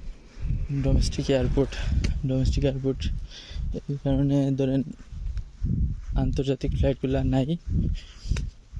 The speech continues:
আর বড় বড় বিমান যেগুলো আছে দুই একটা, এগুলো হচ্ছে ডোমেস্টিক ফ্লাইট করতে,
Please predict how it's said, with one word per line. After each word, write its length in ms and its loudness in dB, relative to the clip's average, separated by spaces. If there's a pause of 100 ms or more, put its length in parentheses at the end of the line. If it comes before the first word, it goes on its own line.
(300)
আর 80 0
বড় 240 2
বড় 220 4
বিমান 280 6
যেগুলো 260 4
আছে 240 4
দুই 280 4
একটা, 320 2 (380)
এগুলো 400 4
হচ্ছে 440 2
ডোমেস্টিক 760 2
ফ্লাইট 220 4
করতে, 380 0